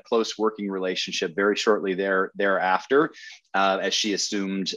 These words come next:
uh, both marketing and sales leadership roles. And, uh, and we, uh, we, we've become far more friendly since then. And, and, uh, I, I have a ton of respect for, for Starza and, uh, really like her, really like her approach. And so that's,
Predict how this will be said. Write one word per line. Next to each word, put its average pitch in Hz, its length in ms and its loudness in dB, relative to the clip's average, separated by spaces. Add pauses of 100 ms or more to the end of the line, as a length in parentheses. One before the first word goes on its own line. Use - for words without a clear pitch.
uh, 90 200 4
both 95 320 0
marketing 92 460 2
and 110 220 4
sales 95 380 2
leadership 92 420 -2
roles. 92 460 2 (380)
And, 104 500 4
uh, 104 300 8
and 107 400 2
we, 110 300 2
uh, 107 260 6
we, 120 240 -2
we've 117 220 2
become 120 280 2
far 135 300 6
more 120 160 4
friendly 101 400 0
since - 320 -8
then. 104 260 0
And, 95 240 -6
and, 98 320 -2
uh, 92 180 4
I, 104 240 6
I 104 60 4
have 101 220 4
a 92 80 -2 (120)
ton 151 140 6
of 120 60 4
respect 92 520 -2
for, 92 320 -2
for 92 120 -4
Starza 90 580 2 (400)
and, 101 380 2
uh, 95 200 6
really 110 220 8
like 92 380 4
her, 90 280 -2
really 104 220 2
like 95 240 2
her 92 160 0
approach. - 520 0
And 87 200 -2 (640)
so 117 100 2
that's, - 460 6